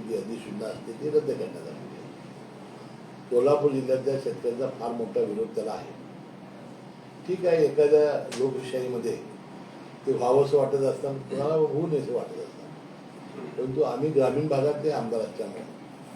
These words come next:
शेतकऱ्यांचं प्रचंड नुकसान होत असल्यामुळं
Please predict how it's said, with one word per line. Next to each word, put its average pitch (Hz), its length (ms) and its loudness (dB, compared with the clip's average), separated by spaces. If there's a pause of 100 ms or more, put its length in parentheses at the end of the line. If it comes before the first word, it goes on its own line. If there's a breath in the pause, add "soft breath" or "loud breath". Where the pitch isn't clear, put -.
(460)
शेतकऱ्यांचं 139 520 4
प्रचंड 147 360 -2
नुकसान 139 340 0
होत 113 200 0
असल्यामुळं 107 500 -4